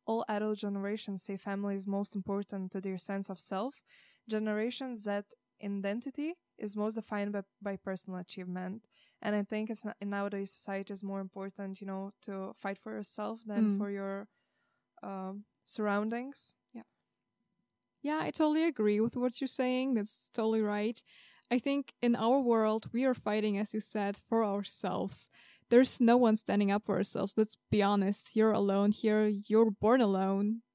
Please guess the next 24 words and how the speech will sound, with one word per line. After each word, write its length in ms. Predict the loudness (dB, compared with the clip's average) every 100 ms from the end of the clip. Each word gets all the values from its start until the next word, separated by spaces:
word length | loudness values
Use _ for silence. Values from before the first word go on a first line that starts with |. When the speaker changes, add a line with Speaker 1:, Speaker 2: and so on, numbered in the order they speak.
| -4
Speaker 2:
and 260 | 0 0
you 80 | 2
will 120 | 2
die 180 | 2 0
alone. 480 | 0 -2 -2 0 2
I 100 | 4
know 200 | 6 6
it 100 | 4
sounds 280 | 2 2 4
harsh, 240 | 2 4
but 100 | 4
it's 100 | 2
just 260 | 4 0 2
the 100 | 2
reality. 540 | 4 4 2 2 2
It's 160 | 0 -2
just 220 | -2 0
the 60 | 2
Speaker 1:
Yeah, 60 |
Speaker 2:
way 120 | 2 4
it 60 |
Speaker 1:
it's 140 | 4 4
Speaker 2:
is. 160 | 0
Speaker 1:
true. 160 | -4